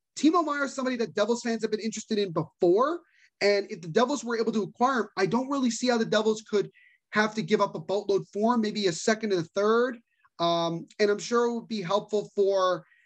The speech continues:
the San Jose Sharks for cap perspective so that they can make some other moves that are maybe a little bit more important to them. They do have a lot of still solid,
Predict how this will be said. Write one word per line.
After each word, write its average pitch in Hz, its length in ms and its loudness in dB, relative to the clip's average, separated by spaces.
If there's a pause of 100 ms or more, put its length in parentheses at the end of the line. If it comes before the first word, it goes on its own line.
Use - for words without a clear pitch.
(160)
the 175 140 -4
San 202 180 2
Jose 185 200 0
Sharks - 340 -2
for 165 140 -6
cap 214 340 0
perspective 226 580 0
so 214 140 -6
that 180 160 0
they 185 100 0
can 170 380 0
make 196 240 4
some 180 180 -12
other 190 200 -2
moves 202 320 -4
that 190 120 2
are 175 300 -2
maybe 196 220 0
a 196 40 4
little 190 160 2
bit 185 120 -2
more 170 120 2
important 233 420 0
to 233 40 -8
them. 240 240 4 (240)
They 175 80 4
do 233 180 4
have 226 120 0
a - 20 -8
lot 220 300 -2
of - 80 -20
still - 340 0
solid, 208 460 0